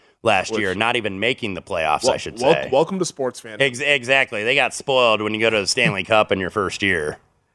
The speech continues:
Speaker 2: Aaron Judge is at the plate right now, which will likely be his last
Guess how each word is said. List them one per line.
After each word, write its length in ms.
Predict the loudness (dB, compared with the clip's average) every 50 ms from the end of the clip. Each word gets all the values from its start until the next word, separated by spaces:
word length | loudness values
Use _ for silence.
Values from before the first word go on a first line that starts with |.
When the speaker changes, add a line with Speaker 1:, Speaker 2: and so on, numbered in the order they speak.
| _ _ 2
Speaker 2:
Aaron 280 | 4 6 6 4 6
Judge 220 | 6 6 6 6 4
is 100 | 0 -2
at 120 | -2 -2
the 60 | -2
plate 220 | -2 0 0 2 4
right 240 | 4 4 2 2
now, 320 | 2 0 2 4 4 4 2
which 260 | 2 0 -4 -2 0
will 140 | 2 2 4
likely 320 | 6 4 4 4 2 0
be 120 | 0 2 0
his 200 | 0 0 -2 -4
last 420 | -2 2 4 4 4 2 0 -6